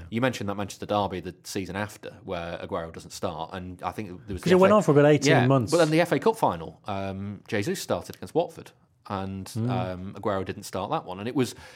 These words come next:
Speaker 1: it was very much a case of
Speaker 2: That had been established then. That was,
Speaker 1: Yeah.
Speaker 2: what, three year, three, the end of the third season.
Speaker 1: We're already in a position where Aguero can get rotated out for tactical reasons.
Speaker 2: Mm.
Speaker 1: Doesn't happen to Haaland.
Speaker 2: No, it doesn't.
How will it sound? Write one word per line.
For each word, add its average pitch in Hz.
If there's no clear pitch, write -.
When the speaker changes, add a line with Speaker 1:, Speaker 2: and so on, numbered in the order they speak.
Speaker 1:
it 117
was 135
very 156
much 135
a 117
case 117
of 104
Speaker 2:
That 131
had 104
been 92
established 104
then. 85
That 95
was, 139
Speaker 1:
Yeah. 143
Speaker 2:
what, -
three 90
year, 85
three, 95
the 107
end 98
of 90
the 92
third 87
season. 92
Speaker 1:
We're 139
already 123
in 110
a 107
position 110
where 98
Aguero 101
can 156
get 127
rotated 101
out 95
for 104
tactical 101
reasons. 98
Speaker 2:
Mm. 90
Speaker 1:
Doesn't 139
happen 143
to -
Haaland. 139
Speaker 2:
No, 113
it 98
doesn't. 98